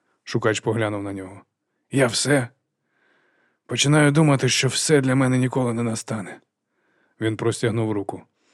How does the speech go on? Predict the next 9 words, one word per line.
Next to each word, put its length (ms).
"Лютий, 300
чуєш, 460
допоможи 440
підвестися. 640
Мені 240
ще 160
друга 280
треба 260
поховати". 600